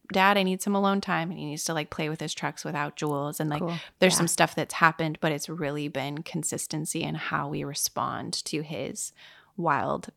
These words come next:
Speaker 1: behavior.
Speaker 2: Yeah.
Speaker 1: Um, so maybe that's helpful for this
Speaker 2: Yeah.
Speaker 1: mom.
Speaker 2: I love that. I feel like what you're describing is him, like, really
Speaker 1: <clears throat>
Speaker 2: learning how to, like, move in sort of, like, a social herd now,
Speaker 1: Yeah,
Speaker 2: where he's
Speaker 1: right,
Speaker 2: like, it's less
Speaker 1: right.
Speaker 2: like, "I'm just Wilson out here,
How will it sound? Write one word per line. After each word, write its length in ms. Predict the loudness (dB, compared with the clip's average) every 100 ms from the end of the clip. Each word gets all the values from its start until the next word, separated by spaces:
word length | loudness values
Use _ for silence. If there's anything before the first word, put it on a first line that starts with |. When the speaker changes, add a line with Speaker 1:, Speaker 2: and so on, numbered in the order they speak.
| -2
Speaker 1:
behavior. 480 | 0 0 -4 -4 0
Speaker 2:
Yeah. 500 | 0 0 -2 -4 -2
Speaker 1:
Um, 160 | -2 -2
so 100 | 0
maybe 220 | 0 -2
that's 420 | -4 -4 -6 -6
helpful 380 | -2 -2 0 0
for 220 | 2 2
this 200 | 2 0
Speaker 2:
Yeah. 60 | -2
Speaker 1:
mom. 300 | -2 -4 -6 -6 2
Speaker 2:
I 120 | 4
love 340 | 4 2 2
that. 160 | 2 0
I 20 |
feel 180 | -2 -4
like 140 | -2
what 120 | -2 -2
you're 80 |
describing 500 | -4 -4 -4 -2 -2 -2
is 120 | -4
him, 180 | -4 -4
like, 220 | -4 -4
really 360 | -2 0 -2 -4 -8 -2
Speaker 1:
<clears throat> 0 |
Speaker 2:
learning 480 | 2 4 6 4 2
how 180 | 2 0
to, 140 | 0
like, 280 | -4 -4 -6 -18 -20 _ 0
move 480 | 2 2 4 4
in 260 | 4 4 0
sort 160 | 0 -2
of, 80 |
like, 140 | -2 -2
a 40 |
social 400 | -2 -2 0 -2
herd 380 | -2 -2 -2 -2 4
now, 160 | 6
Speaker 1:
Yeah, 220 | 10 10 8
Speaker 2:
where 80 |
he's 60 | 6
Speaker 1:
right, 200 | 4 4
Speaker 2:
like, 180 | 2 0
it's 140 | -2
less 180 | 0 2
Speaker 1:
right. 100 | 2
Speaker 2:
like, 220 | 2 -2 -4
"I'm 240 | -4 0 0
just 220 | -2 -4
Wilson 300 | -4 -2 -4
out 140 | -6
here, 320 | -4 -6 -6